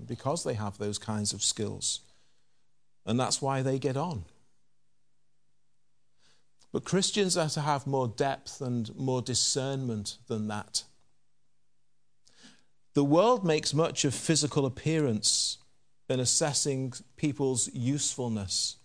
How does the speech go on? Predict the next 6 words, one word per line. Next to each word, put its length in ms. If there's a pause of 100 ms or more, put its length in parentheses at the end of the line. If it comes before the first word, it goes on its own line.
or 280
aptitude. 800 (2250)
But 160
issues 340
like 240
that 300